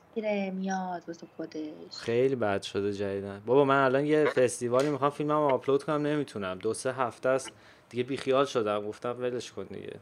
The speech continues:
Speaker 2: آپلود نمی‌کنم. واقعاً.
Speaker 1: خب، اه.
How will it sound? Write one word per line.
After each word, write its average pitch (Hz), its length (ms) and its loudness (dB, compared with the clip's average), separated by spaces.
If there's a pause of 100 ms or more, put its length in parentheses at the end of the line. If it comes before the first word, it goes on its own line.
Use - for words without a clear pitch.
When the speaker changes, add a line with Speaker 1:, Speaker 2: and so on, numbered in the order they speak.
Speaker 2:
آپلود 104 360 -4
نمی‌کنم. 104 460 -8 (2000)
واقعاً. 107 420 -4
Speaker 1:
خب، - 140 -10
اه. 185 280 -2